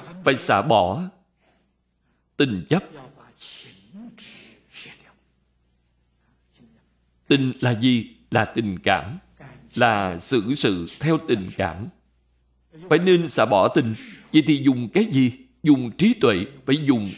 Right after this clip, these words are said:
lý trí. Thực tế mà nói,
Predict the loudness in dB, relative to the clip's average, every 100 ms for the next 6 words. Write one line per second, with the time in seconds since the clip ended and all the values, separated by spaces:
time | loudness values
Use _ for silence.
0 | 0 0 4 2 2 -4 -16 _ _ _
1 | _ _ _ _ _ _ _ _ _ _
2 | _ _ _ _ 0 2 4 4 4 0
3 | 0 2 0 0 -4